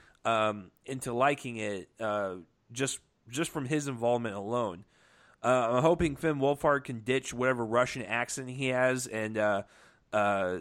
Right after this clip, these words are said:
deliver in this movie. <laughs> Um, I, I'm just kidding. Uh, the Goldfinch will always haunt him. Um,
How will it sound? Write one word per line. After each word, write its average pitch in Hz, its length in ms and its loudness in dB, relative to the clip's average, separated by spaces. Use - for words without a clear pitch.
deliver 120 400 0
in 113 80 -4
this 120 200 -4
movie. 131 480 -2
<laughs> - 640 -12
Um, 113 440 -4
I, 92 200 -4
I'm 95 140 -10
just 90 160 -16
kidding. 82 300 -12
Uh, 90 180 -4
the 117 140 -12
Goldfinch 135 420 0
will 110 80 -6
always 101 240 -6
haunt 92 200 -12
him. 104 260 -16
Um, 131 360 0